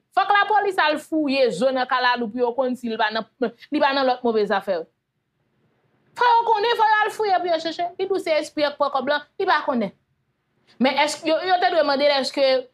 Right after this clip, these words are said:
li konn kote espri a met kòb lan? Ki sa kòb lè, lè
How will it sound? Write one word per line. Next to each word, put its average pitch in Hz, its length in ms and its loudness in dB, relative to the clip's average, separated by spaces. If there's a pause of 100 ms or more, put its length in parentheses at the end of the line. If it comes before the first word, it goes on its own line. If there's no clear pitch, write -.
(320)
li 254 240 2
konn 294 320 2
kote 285 240 0
espri 240 320 0
a 220 80 0
met 220 160 -4
kòb 220 240 0
lan? 226 200 0 (840)
Ki 339 120 -2
sa 320 160 2 (100)
kòb 254 240 2
lè, 254 240 2
lè 269 160 4